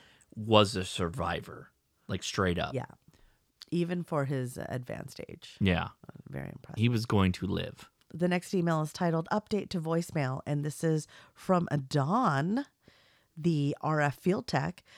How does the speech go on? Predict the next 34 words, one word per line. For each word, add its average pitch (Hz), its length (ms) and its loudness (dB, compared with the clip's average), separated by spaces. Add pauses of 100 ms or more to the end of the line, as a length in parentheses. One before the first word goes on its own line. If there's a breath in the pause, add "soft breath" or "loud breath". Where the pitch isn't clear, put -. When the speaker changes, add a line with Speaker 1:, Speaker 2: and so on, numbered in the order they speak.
(140)
Speaker 2:
"Hello, 277 200 6
Ham 196 300 2
Fam. 180 400 4
As 180 140 0
an 196 60 -4
update 185 320 -2
to - 80 -4
my 156 140 2
voicemail 196 640 0
about 147 300 0
being 151 160 0
a 139 60 0
lab 143 320 2
rat 147 200 0
for 143 120 -6
the 135 80 -2
military, 160 680 2 (300 loud breath)
while 185 140 4
there 196 180 2
is 226 120 0
no 240 140 0
proof, 147 400 -2
several 180 480 0
of 151 200 0
my 147 140 -2
buddies 156 460 0
and 139 160 -4
I 139 320 -2 (440 loud breath)
still 208 300 0
talk, 151 560 2 (300)
um, 131 400 -2 (760)
that 147 320 0
still 196 280 -2
talk, 131 420 0